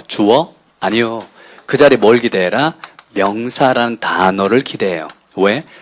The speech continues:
명사라는 단어가 문장에서 주어 역할을 하거든. 됐습니까? 근데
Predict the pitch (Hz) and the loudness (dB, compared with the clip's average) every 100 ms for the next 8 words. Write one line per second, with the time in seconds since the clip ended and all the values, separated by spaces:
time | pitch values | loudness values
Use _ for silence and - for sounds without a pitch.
0 | _ 104 107 123 143 135 101 95 104 95 | _ -2 -2 0 -2 0 -4 -4 -6 -6
1 | 104 110 120 107 95 - 170 196 - _ | -8 -6 -6 -6 -6 2 2 0 -8 _
2 | - - 117 127 113 - 120 117 104 73 | -8 0 4 4 4 -2 -8 -6 -10 -12
3 | - - 117 107 147 156 _ _ - 170 | -8 -6 -6 -4 -6 -6 _ _ -8 -2
4 | 143 143 | -2 -4